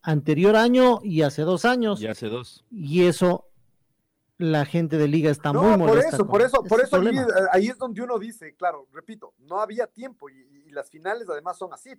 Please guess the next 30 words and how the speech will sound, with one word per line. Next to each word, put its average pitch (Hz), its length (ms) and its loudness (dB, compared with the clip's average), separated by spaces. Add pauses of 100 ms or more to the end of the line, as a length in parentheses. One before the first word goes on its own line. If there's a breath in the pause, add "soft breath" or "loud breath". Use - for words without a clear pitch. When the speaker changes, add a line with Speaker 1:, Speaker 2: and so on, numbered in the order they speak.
Speaker 3:
todo 247 260 -2
o 151 180 -6
nada. 226 280 -10 (680)
Pero, 131 1000 -12 (720)
eh, 101 420 -20 (1400)
pero 147 140 -10
aquí 220 160 -4
hay 262 100 0
que 262 120 -6
reconstruir 170 640 -14
la 226 160 -8
credibilidad 139 680 -12
y 156 60 -16
lamentablemente 165 920 -10
yo, 170 140 -6
yo 240 200 -6
no 214 80 -14
estoy 190 240 -6
promoviendo 151 580 -16
que, 117 200 -20 (120)
que, 107 220 -20
que - 120 -20
tiene 151 260 -20
que 123 140 -20
irse 147 240 -16
Pablo 139 320 -8
Repeto 107 400 -12
sí 151 200 -18
o - 60 -8
sí, 226 300 -14